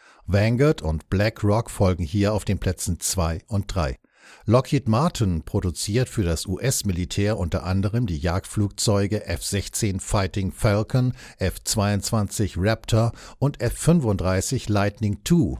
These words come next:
sowie Aufklärung und Transportflugzeuge wie die C einhundertdreißig Hercules und die C einhunderteinundvierzig Starlifter.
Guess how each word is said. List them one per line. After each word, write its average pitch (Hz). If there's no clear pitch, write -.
sowie 82
Aufklärung 110
und 80
Transportflugzeuge 98
wie 87
die -
C 98
einhundertdreißig 95
Hercules 120
und 165
die 143
C 113
einhunderteinundvierzig 104
Starlifter. -